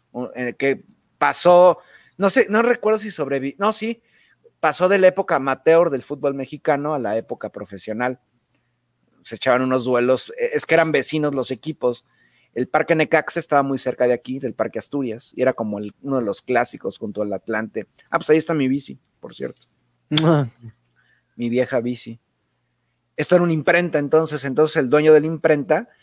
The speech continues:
Speaker 1: permitió que se pintara toda la fachada, que es una
Speaker 2: Uf.
Speaker 1: práctica, casi una manzana, ¿no?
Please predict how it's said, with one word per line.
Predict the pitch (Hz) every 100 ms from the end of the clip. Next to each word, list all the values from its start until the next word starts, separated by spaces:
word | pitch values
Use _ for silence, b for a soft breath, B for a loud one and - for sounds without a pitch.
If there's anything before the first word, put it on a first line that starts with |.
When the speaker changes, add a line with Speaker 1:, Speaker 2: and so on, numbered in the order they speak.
| b b -
Speaker 1:
permitió | 139 135 139 - 147 143
que | 156
se | 147
pintara | - 120 147 143 -
toda | 180 170
la | 151
fachada, | 135 135 - 165 139 -
que | -
es | 113
una | 139 151 131
Speaker 2:
Uf. | 113 113
Speaker 1:
práctica, | 143 - - -
casi | 135
una | 160 143
manzana, | 127 127 160 151 127
¿no? | 123